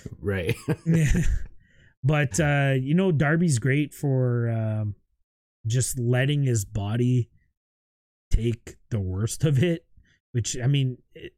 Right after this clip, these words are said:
Speaker 2: probably isn't the smartest thing, but he's young and he's, he's trying to get something over, and he, and he just lets his body take the brunt of, of the force. And, uh, I mean,
Speaker 1: It's
Speaker 2: it made the
Speaker 1: totally
Speaker 2: spot look
Speaker 1: N H L
Speaker 2: great.
Speaker 1: two thousand sixteen.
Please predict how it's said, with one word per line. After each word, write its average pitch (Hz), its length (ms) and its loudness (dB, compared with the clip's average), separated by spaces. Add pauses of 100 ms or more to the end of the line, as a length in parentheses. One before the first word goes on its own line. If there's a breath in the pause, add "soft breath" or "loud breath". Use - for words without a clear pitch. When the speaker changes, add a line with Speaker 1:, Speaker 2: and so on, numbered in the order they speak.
(140)
Speaker 2:
probably 196 440 2
isn't 170 280 0
the 135 60 -2
smartest 135 460 -4
thing, 156 220 -2
but 117 100 0
he's 127 240 2
young 120 300 -2
and 101 260 -4 (360 loud breath)
he's, 110 200 -4
he's 120 440 -2
trying 147 240 -2
to 147 80 0
get 135 240 -2
something 120 300 -8
over, 123 360 -4
and 110 160 -4
he, 110 80 -6
and 113 140 -6
he 120 100 0
just 113 240 -4
lets 123 200 -4
his 123 120 0
body 117 500 0
take 117 220 0
the 117 80 -4
brunt 110 320 -6
of, 104 200 -6
of 98 320 -10
the 90 80 -12
force. 120 460 -8 (520 soft breath)
And, 98 340 -8
uh, 92 260 -10 (280 loud breath)
I - 20 -2
mean, 143 80 4
Speaker 1:
It's 147 100 4
Speaker 2:
it 156 80 4
made 180 140 4
the 190 40 0
Speaker 1:
totally 123 200 2
Speaker 2:
spot 139 200 2
look 110 80 2
Speaker 1:
N 120 60 4
H 107 200 0
L 92 480 0
Speaker 2:
great. 85 160 -12
Speaker 1:
two 95 140 -2
thousand 82 420 -2
sixteen. - 520 -8